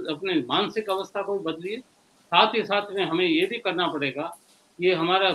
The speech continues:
भू सुधार वाला आंदोलन जो विनोबा जी ने चलाया था,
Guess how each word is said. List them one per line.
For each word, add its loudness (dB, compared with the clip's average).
भू -2
सुधार 0
वाला 4
आंदोलन 2
जो -6
विनोबा -2
जी 0
ने 0
चलाया -2
था, -14